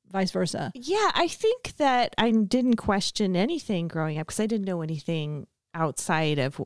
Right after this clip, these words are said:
Speaker 2: how I was raised. And also I was in a very rural community, which tends to usually be conservative. And then I went out into the arts world, got a theater degree, and I was exposed to other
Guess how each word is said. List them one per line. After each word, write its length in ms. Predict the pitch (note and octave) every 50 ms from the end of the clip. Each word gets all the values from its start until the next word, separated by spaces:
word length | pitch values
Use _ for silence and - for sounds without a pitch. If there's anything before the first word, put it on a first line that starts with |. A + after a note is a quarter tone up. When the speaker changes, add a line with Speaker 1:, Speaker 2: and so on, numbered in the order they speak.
| - _ -
Speaker 2:
how 200 | - - D#3+ D3+
I 100 | C#3+ D3
was 240 | D3+ D#3 D3+ - G#3
raised. 600 | B3+ C4 B3+ A#3+ A#3 A3+ G#3+ G#3+ G3 - - -
And 220 | D#3 F#3+ F#3+ -
also 400 | - F3+ F#3+ F#3+ - - F#3+ F3
I 80 | E3+ E3
was 120 | D#3+ -
in 60 | D#3+ E3
a 40 |
very 220 | D3+ D#3+ D#3 D3+ D3
rural 280 | C#3+ D3 D3 C#3 C#3+
community, 680 | - - D#3+ E3+ A3 D#4+ E4 D4+ D4 C#4 C#4 C4 B3+ A#3+
which 300 | G#3 F3+ - - - -
tends 360 | - - G3 E3+ E3+ E3+ - -
to 220 | E3 - F2+ F#2 - -
usually 320 | E3+ F3+ D#3+ - E3 D#3
be 120 | D3 D3+ -
conservative. 840 | - D3 D#3 - - F#3 F3 E3 D#3+ E3 E3 E3 D#3+ D#3 D#3+ - _ _ _ _ - - - - - - - - - _ _ -
And 580 | G3+ G#3 G#3+ G#3 G3 G3 G3 F#3+ F#3 F#3+ F#3+ F3+
then 140 | A#3 B3 C4
I 380 | C4+ C4+ C4+ C4 B3 A#3 G3 F#3+ G3+
went 260 | - A3 A#3 A#3 A3+
out 180 | A3+ A3+ A#3 -
into 160 | A3+ - A#3
the 120 | F#3+ G3 -
arts 440 | D#3 G3+ C#4 F4+ - - - -
world, 400 | - G3 F3 F3 F3+ G3+ G#3 G3
got 160 | G3 G3 F3+ F3+
a 40 |
theater 360 | E3 - B3 A#3+ C4+ D4+ D#4+ D4
degree, 600 | A#3+ G3+ E3+ - - F3 E3+ E3 E3 F#3+ G#3 G#3+
and 120 | G3 F#3
I 60 | F3 F3
was 160 | F3 F3 E3+
exposed 540 | F3 - - - - G3 G3 F#3+ - - -
to 140 | G3+ F#3+ -
other 480 | - F#3 F3 F3+ F3 F3 E3+ E3+ D#3+